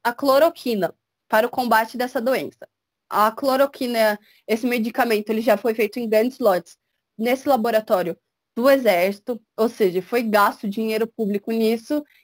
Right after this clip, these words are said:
e eu acho que por conta disso o Bolsonaro tá querendo que tenha a aprovação desse medicamento, mesmo que ele já tenha sido comprovado que não é totalmente eficaz.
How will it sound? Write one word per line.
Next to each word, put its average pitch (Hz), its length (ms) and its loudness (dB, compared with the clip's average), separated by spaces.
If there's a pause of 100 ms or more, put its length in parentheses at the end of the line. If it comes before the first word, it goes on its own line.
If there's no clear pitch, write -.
e 247 80 4
eu 262 160 6
acho 262 360 2
que 285 460 -2 (400)
por 294 100 -8
conta 294 420 2
disso 240 540 -6
o 262 40 0
Bolsonaro 247 680 0
tá 294 180 0
querendo 277 720 2 (500)
que 277 80 -6
tenha 339 340 2
a 311 140 2
aprovação 294 540 -2
desse 262 220 -4
medicamento, 262 580 -4 (140)
mesmo 262 500 0
que - 100 -6
ele 240 160 4
já 233 120 0
tenha 285 440 0
sido 247 260 -6
comprovado 220 640 0
que - 120 -8
não 247 200 2
é 277 100 2 (360)
totalmente 269 640 0
eficaz. 247 760 0